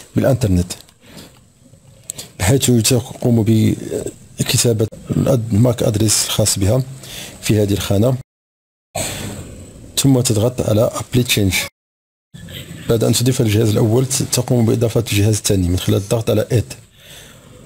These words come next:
وتقوم بكتابة أيضًا أدريس ماك الجهاز الثاني، ثم Apply Change، وهكذا دواليك.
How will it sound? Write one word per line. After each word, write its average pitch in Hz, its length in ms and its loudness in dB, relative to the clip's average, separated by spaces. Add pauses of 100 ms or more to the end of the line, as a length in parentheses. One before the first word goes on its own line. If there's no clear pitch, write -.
(460)
وتقوم 110 580 2
بكتابة 107 400 2 (180)
أيضًا 120 300 2 (500)
أدريس 113 340 2
ماك 110 160 2 (760)
الجهاز 107 300 2
الثاني، 98 320 0 (560)
ثم 107 200 4
Apply 110 300 0 (100)
Change، 90 220 0 (1160)
وهكذا 117 440 2
دواليك. 110 540 0